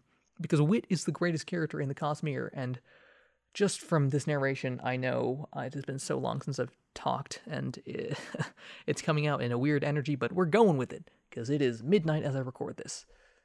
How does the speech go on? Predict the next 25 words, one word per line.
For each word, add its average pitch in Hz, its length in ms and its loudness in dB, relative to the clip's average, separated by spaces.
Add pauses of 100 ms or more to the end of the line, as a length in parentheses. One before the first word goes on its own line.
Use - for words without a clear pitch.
(920)
Anyway, 147 200 4
I 160 40 6
really 208 280 6
hope 156 160 6
we 139 60 2
get 117 160 0
enough 127 180 -2
folks 135 320 0
to 120 140 -2
pitch - 340 -6
in, 160 240 4
because 123 300 -2
they 123 140 0
are 110 380 -2
some 139 360 -4
gorgeous 170 480 4
stretch - 280 2
goals. 143 400 6
Uh, 120 220 -2
the, 127 180 0
the 131 160 -6
leather 156 220 6
bound 131 220 0
looks - 120 -4
amazing. 175 600 4